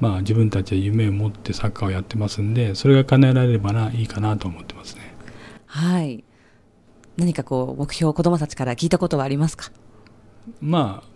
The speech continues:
Speaker 1: 夢なんで、
Speaker 2: ええ。
Speaker 1: 子供たちに、まあ、サッカーを、
Speaker 2: ええ。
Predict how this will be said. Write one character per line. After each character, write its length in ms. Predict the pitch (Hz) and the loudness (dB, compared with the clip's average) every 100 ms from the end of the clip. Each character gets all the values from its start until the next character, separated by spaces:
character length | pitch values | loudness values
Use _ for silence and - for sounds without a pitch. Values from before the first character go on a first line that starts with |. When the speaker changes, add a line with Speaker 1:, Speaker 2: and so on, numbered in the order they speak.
| - | 2
Speaker 1:
夢 320 | 151 165 196 | 4 6 6
な 120 | 131 | 2
ん 140 | 90 | 0
で、 180 | 95 95 190 | -4 0 4
Speaker 2:
え 180 | 208 | 6
え。 20 | 156 | 4
Speaker 1:
子 80 | |
供 200 | 151 180 | 0 0
た 120 | 151 113 | 0 -2
ち 160 | - | -2
に、 140 | 104 104 | -4 -2
ま 320 | 117 95 - | -2 -4 -10
あ、 80 | - - - - - - | -20 -20 -20 -20 -20 -16
サ 180 | - 110 | -2 -2
ッ 100 | - | -2
カ 160 | 90 | -6
ー 20 | 87 | -4
を、 200 | 131 160 | -4 2
Speaker 2:
え 80 | 170 | 6
え。 200 | 165 139 | 6 4